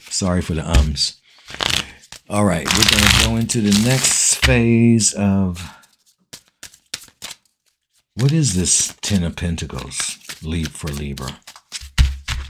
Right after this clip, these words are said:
What is this Ten of Pentacles for Libra? The Hierophant. So now the big energy or the cloud energy comes into the reading.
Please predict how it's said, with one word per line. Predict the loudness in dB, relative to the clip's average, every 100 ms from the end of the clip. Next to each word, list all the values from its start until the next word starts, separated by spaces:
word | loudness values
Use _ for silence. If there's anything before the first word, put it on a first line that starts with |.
| -14
What | 0 4
is | 4 4
this | 0 -2
Ten | 2 4
of | 4
Pentacles | 4 2 2 -4 -6 -6
for | -8 -2
Libra? | 4 4 4 0 -4 -6 -6 -6 -6 -6 -8 -8 -6 -6 -6 -6 -8 -8 -8 -8 -8 -8 -10 -10 _ _ _ _ _ _ _ _ _ _ _ _
The | -10 -4
Hierophant. | -4 -4 -6 -8 -10 -12 -16 _ _ _ -12
So | -2 6 6 6 2 -8 -20 _
now | -2 2 6 6 6
the | 4
big | 4 4 2 2
energy | -2 -2 -2 -4 -4 -6 -8 _ _ -6
or | -2
the | -2
cloud | -2 2 4 4 2
energy | 0 -2 -4
comes | -6 -2 0 2
into | 0 0 -2 -2
the | -2
reading. | 0 0 -2 -6 -12